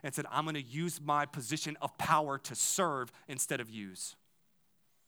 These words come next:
Check, check this out. Philippians chapter two, verse five through eight. It says, "In your relationship," this is Paul speaking to the church in Philippi, and he's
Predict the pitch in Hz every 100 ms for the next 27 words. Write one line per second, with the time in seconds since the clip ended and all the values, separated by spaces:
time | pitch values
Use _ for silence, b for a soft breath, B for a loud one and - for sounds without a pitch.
0 | _ _ _ b b b b b - -
1 | - - 151 - - - - - - -
2 | - 147 139 135 123 - - - - -
3 | 143 143 147 139 - 139 - - 123 123
4 | - 139 131 - 123 117 - _ _ B
5 | B B B B - 151 151 160 156 143
6 | 151 160 143 127 180 147 - 156 143 -
7 | 147 139 135 151 135 117 131 - 143 135
8 | 131 131 123